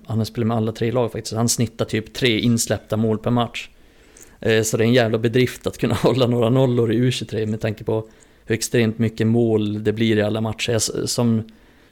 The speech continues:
när jag nämnde några resultat, eh, innan där, att de vann mot Leeds med tre två och sen förlorade mot West Ham med sex noll. De släpper in väldigt mycket mål och sådär, och, eh, så det är starkt av honom att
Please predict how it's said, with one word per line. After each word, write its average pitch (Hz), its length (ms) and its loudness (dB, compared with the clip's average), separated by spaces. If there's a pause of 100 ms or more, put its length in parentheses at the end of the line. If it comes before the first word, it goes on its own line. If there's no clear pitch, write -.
när 117 120 -2
jag 117 80 4
nämnde 110 240 2
några 110 200 2
resultat, 107 800 -4
eh, 110 180 -8
innan 110 260 -2
där, 110 140 -4
att 113 160 -8
de 110 140 -2
vann 107 180 2
mot 107 160 -2
Leeds 113 300 -2
med 120 120 -6
tre 110 180 -4
två 113 240 -4
och 110 100 -6
sen 110 120 -6
förlorade 107 280 -2
mot 107 200 -2
West 113 280 -2
Ham 113 80 -4
med 113 80 -2
sex - 300 -4
noll. 117 220 -8 (540)
De 107 80 -6
släpper - 280 -2
in 123 260 4
väldigt 110 260 2
mycket 110 320 0
mål 110 440 4
och 107 60 -2
sådär, 98 340 -2
och, 107 160 -6 (1600)
eh, 123 240 2
så 147 160 0
det 160 100 6
är 151 40 6
starkt 131 500 4
av 104 100 -2
honom 113 480 2
att - 500 -6